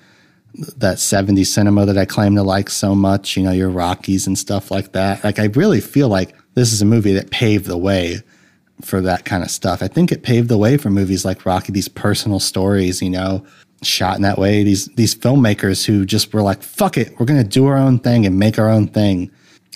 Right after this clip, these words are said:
I thought it was good. I, I, I don't know if it was 'cause I was going into it, 'cause when I went into Escape from New York, I was expecting a really cool movie. I was really disappointed. And I, I think expectation does have a lot to do with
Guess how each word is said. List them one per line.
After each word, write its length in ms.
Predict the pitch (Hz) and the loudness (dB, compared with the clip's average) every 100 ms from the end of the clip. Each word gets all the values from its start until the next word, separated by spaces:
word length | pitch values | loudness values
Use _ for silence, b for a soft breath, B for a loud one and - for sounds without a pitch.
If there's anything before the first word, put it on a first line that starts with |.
| - | -12
I 40 | 147 | -4
thought 200 | 180 226 | 0 2
it 40 | |
was 140 | 233 151 | 4 4
good. 360 | 127 208 185 | 2 4 4
I, 100 | 113 | 4
I, 320 | 143 117 123 | 2 0 0
I 20 | 127 | 2
don't 160 | 160 | 4
know 80 | 160 | 4
if 100 | 147 | 4
it 40 | |
was 120 | 143 123 | 0 2
'cause 160 | 131 | 2
I 80 | 127 | 2
was 140 | 113 | 2
going 260 | - 107 113 | 2 2 4
into 280 | 113 131 151 | 4 4 2
it, 160 | 147 - 120 - 117 135 - - - | 2 -2 -4 -4 -8 -8 -10 -10 -4
'cause 200 | 120 110 | -4 0
when 120 | 117 | 2
I 80 | 131 | 2
went 200 | 151 170 | 4 4
into 80 | 160 | 2
Escape 300 | - 143 135 | 2 0 2
from 120 | 135 | 4
New 80 | 117 | 4
York, 240 | 110 127 | 4 2
I 60 | 123 | 0
was 120 | 107 | 0
expecting 440 | - - 127 - | -2 -2 -2 -2
a 20 | 90 | 0
really 320 | 139 165 139 | 2 2 0
cool 260 | - 143 123 | 0 2 4
movie. 440 | 123 107 101 - B B B | 4 4 0 -2 B B B
I 40 | |
was 140 | 95 107 | -4 0
really 180 | 135 120 | 2 4
disappointed. 600 | 120 107 - 113 92 92 | 4 2 2 2 2 0
And 140 | 92 B B B B | -4 B B B B
I, 220 | 110 113 | -8 -4
I 20 | 127 | 0
think 180 | 165 | 2
expectation 640 | 143 139 - - 127 120 117 | 2 0 -4 -2 0 2 2
does 220 | 101 104 | 2 2
have 160 | 113 107 | 2 0
a 60 | |
lot 240 | 98 101 - | 0 0 -2
to 60 | |
do 200 | 101 101 | -2 0
with 220 | 107 101 | 0 0